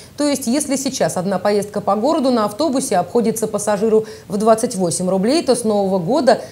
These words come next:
за билетик попросят уже тридцать один рубль. Тариф на проезд или стоимость разовой проездки по городу утверждена постановлением главы администрации. Этим же документом устанавливается и тариф на проезд в автобусах, которые выполняют рейсы на пригородных маршрутах.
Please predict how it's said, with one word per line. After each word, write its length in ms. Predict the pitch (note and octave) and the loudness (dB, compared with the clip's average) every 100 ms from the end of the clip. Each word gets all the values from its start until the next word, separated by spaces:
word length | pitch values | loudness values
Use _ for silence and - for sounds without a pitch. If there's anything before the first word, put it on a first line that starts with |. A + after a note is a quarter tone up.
| - | -12
за 160 | F#3+ A#3 | -2 0
билетик 400 | G3+ F3+ A3 - | 2 2 0 0
попросят 540 | B3+ B3+ C#4+ - C#4 | -2 0 0 0 0
уже 160 | G3+ G#3+ | 0 0
тридцать 400 | A3 G#3+ G#3+ G3+ | 0 -4 -4 0
один 280 | F3+ D#3+ E3+ | 0 0 -2
рубль. 300 | D3+ D3+ D3+ - - - - - - - - - | -2 -2 -4 -8 -20 -20 -20 -20 -20 -20 -20 2
Тариф 300 | D4 D4+ - | 4 6 4
на 100 | C#4+ | 2
проезд 580 | C4+ C4+ C4+ D#4 D4 - | 4 6 6 6 4 6
или 280 | A#3+ A3+ G#3+ | 6 8 6
стоимость 560 | - A3+ A3+ A3+ - | 6 6 8 8 6
разовой 340 | B3 G#3+ G#3+ A3 | 6 6 4 2
проездки 480 | A#3 A3+ G3+ - G3+ | 4 6 6 4 2
по 200 | A3+ A3 | 4 6
городу 420 | C#4 F4 A#3 B3+ | 8 8 8 6
утверждена 600 | - A3 G3+ F#3 B3+ D#4 | 6 4 4 6 6 6
постановлением 920 | C4+ B3 G#3+ G#3 G#3 C4+ C#4+ C#4+ C4+ | 4 2 4 6 8 8 8 8 6
главы 440 | B3 C#4 B3+ G#3+ G#3+ | 6 6 8 8 8
администрации. 800 | G3+ A3 G#3 - F3 C3 E3+ E3+ | 10 8 8 6 4 4 6 6
Этим 260 | - G3+ | 6 6
же 100 | F3+ | 6
документом 640 | G3+ A3 B3 C#4 D#4+ D#4 B3 | 4 6 6 8 6 6 6
устанавливается 800 | - G3 F3 D#3+ F3 F3+ - | 6 6 6 4 4 4 4
и 80 | G#3+ | 4
тариф 360 | G3+ G#3 D4 - | 6 6 6 6
на 140 | B3 | 6
проезд 380 | G#3 F#3+ A#3 B3 | 6 6 6 4
в 60 | C4 | 2
автобусах, 580 | B3+ E4 C4+ B3+ G#3 | 4 6 6 6 4
которые 360 | - F3 F3+ F3 | 4 4 4 6
выполняют 560 | F#3 F3+ F#3 F#3+ F#3+ A3 | 6 6 6 6 6 6
рейсы 340 | C4+ D4 D#4 | 6 6 6
на 120 | D4 | 4
пригородных 600 | - G3+ E3+ F#3+ F3+ - | 4 4 6 8 6 6
маршрутах. 560 | F#3+ E3+ - F#3+ G3+ - | 4 4 2 2 4 2